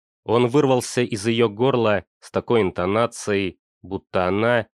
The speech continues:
одновременно переживала кульминацию и комментировала собственное выступление. Немного растянуто,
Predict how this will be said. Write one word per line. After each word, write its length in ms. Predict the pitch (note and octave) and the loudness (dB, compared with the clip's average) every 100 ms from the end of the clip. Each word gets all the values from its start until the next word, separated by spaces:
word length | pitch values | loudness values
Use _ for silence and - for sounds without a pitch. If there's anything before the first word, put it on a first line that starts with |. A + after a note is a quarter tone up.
| _ | _
одновременно 680 | C3+ B2+ C#3+ C#3+ C#3+ C3+ B2 | -6 -2 0 0 0 0 -2
переживала 640 | - A#2+ G#2 A2+ G2+ F2 | -2 -4 -2 0 0 -2
кульминацию 1040 | - F#2 F2+ G2 B2 A#2+ - - G#2+ G2+ F2+ _ _ _ | -4 -6 -4 -2 -2 -2 -6 -6 -2 -4 -6 _ _ _
и 80 | B2+ | -6
комментировала 680 | C3 A#2+ A2 G#2+ F#2 F2+ F2 | -2 -2 -2 -4 -2 -4 -6
собственное 600 | - - - F#2+ F2+ E2+ | -8 -12 -10 -8 -6 -6
выступление. 880 | F2 - - G#2+ E2+ D#2 D2+ C#2 _ _ _ _ | -10 -10 -8 -6 -6 -8 -12 -14 _ _ _ _
Немного 360 | F2+ F2 F2+ F#2+ | -6 -2 -2 -2
растянуто, 840 | F2 - - A2+ G#2 - E2 D2+ | -6 -6 -2 -2 -2 -4 -8 -8